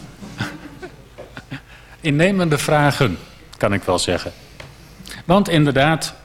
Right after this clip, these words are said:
het is een stevig bedrag en een stevige verhoging.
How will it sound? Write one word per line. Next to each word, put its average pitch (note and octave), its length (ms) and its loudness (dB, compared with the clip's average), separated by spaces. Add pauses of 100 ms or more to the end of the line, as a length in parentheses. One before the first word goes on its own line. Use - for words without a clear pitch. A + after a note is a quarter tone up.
(500)
het - 280 -2 (420)
is C#3 160 -2
een B2+ 100 2
stevig B2 500 0
bedrag A#2+ 420 -2
en A2 100 -4
een G#2 80 -4
stevige A#2+ 460 0
verhoging. C3 640 0